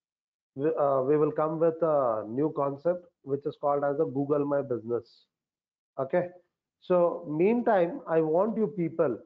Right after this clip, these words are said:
to be prepared with. Okay. So please make a note of this, which I'm going to type it on the chat box.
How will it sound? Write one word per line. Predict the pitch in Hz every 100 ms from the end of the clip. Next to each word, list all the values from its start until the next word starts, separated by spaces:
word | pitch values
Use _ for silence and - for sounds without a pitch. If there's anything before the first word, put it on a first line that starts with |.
| _ _ _ _ _ _ -
to |
be | 170 175
prepared | 202 - 160 170 170 151
with. | 127 117 _ _ _ _ _ _ _ -
Okay. | 139 185 185 185 - _ _
So | - 160 147 - -
please | 196 220
make | 180 180 180
a | 185
note | 165 165
of | 175 135
this, | 143 196 - - - - _ _ _ _ _ _ _ _ _ _ _ _ -
which | 151 160
I'm | 165 160
going | 156 165
to | 175
type | 165 139 139
it | 165
on | 151 147 139
the | 151 175 - _ _ - _ _ _ _ _ _ _ _ _ _ _ -
chat | 160 147
box. | 139 143 143